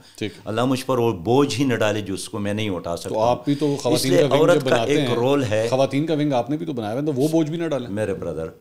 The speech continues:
Speaker 1: हम्म।
Speaker 2: ख़वातीन का एक रोल है जो अल्लाह ने मुकर्रर किया है, अल्लाह
Speaker 1: हम्म।
Speaker 2: के रसूल ने मुकर्रर किया है।
Speaker 1: हम्म।
Speaker 2: अगर कोई मर्द, अ, अपना बोझ उन पर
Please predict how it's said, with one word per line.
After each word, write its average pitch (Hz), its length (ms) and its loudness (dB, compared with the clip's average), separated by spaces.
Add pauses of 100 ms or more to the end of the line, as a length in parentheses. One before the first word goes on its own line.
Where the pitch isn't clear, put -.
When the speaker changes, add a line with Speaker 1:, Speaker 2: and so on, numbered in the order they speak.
(160)
Speaker 1:
हम्म। 104 120 -20 (280)
Speaker 2:
ख़वातीन 107 440 0
का 107 120 -6
एक 95 140 -6
रोल 87 280 -6
है 80 380 -10
जो 87 420 -10 (460)
अल्लाह 90 280 -4
ने 82 80 -6
मुकर्रर 73 540 -14
किया 71 120 -12
है, 71 180 -14
अल्लाह 92 260 -8
Speaker 1:
हम्म। 90 100 -8
Speaker 2:
के 90 60 -12
रसूल 92 360 -10
ने 80 120 -8
मुकर्रर 73 500 -12
किया 76 140 -10
है। 73 180 -16 (200)
Speaker 1:
हम्म। 101 140 -20 (400)
Speaker 2:
अगर 156 240 -2
कोई 147 280 -4
मर्द, 117 400 -2 (1160)
अ, 90 480 -8
अपना 123 320 -2
बोझ 101 340 -2 (320)
उन 104 140 -8
पर 113 240 -2